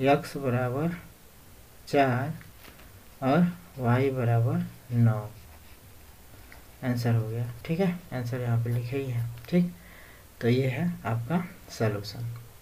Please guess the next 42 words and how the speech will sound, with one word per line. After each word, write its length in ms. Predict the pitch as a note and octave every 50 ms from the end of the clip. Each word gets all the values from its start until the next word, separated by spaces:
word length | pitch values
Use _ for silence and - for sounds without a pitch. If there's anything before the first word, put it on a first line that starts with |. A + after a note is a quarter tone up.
| - - - - - - - - - - - -
तो 80 | C#3
हम 140 | C3+ C3+ C#3
आशा 240 | C#3 C#3 C#3 - F3 F3+
करते 240 | E3+ D3+ - - D#3
हैं 260 | D3 E3 G3 F#3+ -
कि 100 | - B2+
आप 220 | G2 G2 G#2 - A#2+
लोगों 220 | B2+ A#2+ A#2+ A#2
को 60 | A#2+ A#2+
ये 140 | A#2+ A#2+
सवाल 320 | A#2 - B2 A#2+ A#2+ A#2+ A#2+
समझ 320 | - C3+ B2 A#2+ A#2+ A#2+
में 80 | B2+ A#2+
आ 80 | A#2+
गया 200 | A#2+ B2 B2+ B2
होगा। 340 | A#2+ B2 B2+ C3+ D#3 F3+ F3 - - - - - - - - - - - - - - - - -
सवाल 220 | - C#3 C#3 D3 D3+
समझ 220 | D3 D#3+ D#3 D#3
में 140 | D#3 D3+ D3+
आता 200 | D3+ D3+ - D#3+
है, 100 | D#3 D#3
चैनल 360 | D3+ - B2+ A#2+ A#2 A2+ A2+ A2+
को 100 | - A2
like, 240 | A2+ A2 G#2+ A2+
subscribe 500 | - - A#2 A#2 - - A#2+ A#2 A#2 A#2 A#2+
कर 120 | D#3+ D#3+
दीजिएगा, 440 | D3+ D3 C3+ A#2 C3 C3 B2+ E3+ G3+
क्योंकि 440 | F#3 F3+ - C#3 A#2+ A#2 A#2 A#2+ A2+
daily 460 | A#2 A#2+ A#2+ C3 C3 D#3 F#3 - - - - - - - - - - - - - - - -
आपको 340 | A#2+ A#2 A#2+ A#2 A#2+ D3 D3
एक 260 | - - - B2 B2
दो 260 | A#2+ A2+ A2+ A#2+ A#2+ A#2
सवाल 440 | A#2 A#2 A#2 A#2 B2 D#3+ G3 - - - - A#2
मिलते 380 | A#2 A#2+ A#2+ A#2 A#2 A2+ G#2 G2
रहेंगे। 460 | A2 G#2 G#2+ A2 A2+ A#2 A#2 A2+ - - - - - - - - - - - - - - - - - - - - - -
और, 140 | B2 B2 A#2
और 260 | A#2+ B2+ C#3 D#3 D#3
भी 300 | D3+ E3 F3 F3+ F#3+ - - - - - -
यदि 260 | A2 A#2+ B2 B2 C3
आप 240 | B2 A#2+ A#2+ A#2 A#2 - -
comment 300 | B2 B2 C3 C#3+ D#3 -
करेंगे, 440 | - D3+ C#3+ D3 D3 D3+ E3+ G#3